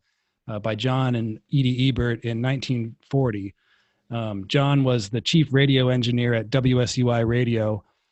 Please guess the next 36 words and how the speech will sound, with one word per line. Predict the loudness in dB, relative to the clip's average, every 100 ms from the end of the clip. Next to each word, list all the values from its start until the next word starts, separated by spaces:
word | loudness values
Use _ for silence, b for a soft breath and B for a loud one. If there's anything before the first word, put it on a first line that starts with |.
| _ _ -12
um, | -10 -10 -10 -12 -10
and | -10
his | -8 -4
wife | -4 -2
was, | -4 -2
was | -2 -2
a |
nurse. | 0 2 2 2 -2 -12 _ _ _ -4
And | 0 2 2 0 -2 -6 _ _ _ _ 0
the | 0 0
club | 2 4 4 0 -2
grew | 4 6 6 4 2
by | 2
the | 2
nineteen | 4 4 2
fifties | 2 0 2 0 0
into | 0 0
one | 0 0
of |
the | -2
largest | -2 0 0 0 -2 -4 -4
mountaineering | -4 -4 -4 -4 -6
clubs | -6 -2 -2 -4 -4
in | -4
the |
country, | -4 -2 0 0 -4 -6 -8 -6
uh, | -4 -4
next | -4 -4 -4
to | -4
the | -2 -2
Mazamas | 0 2 4 4 2
out | 2 0
in | 2
Portland | 2 2 2 0 0 0
or | -2
the | -2 -4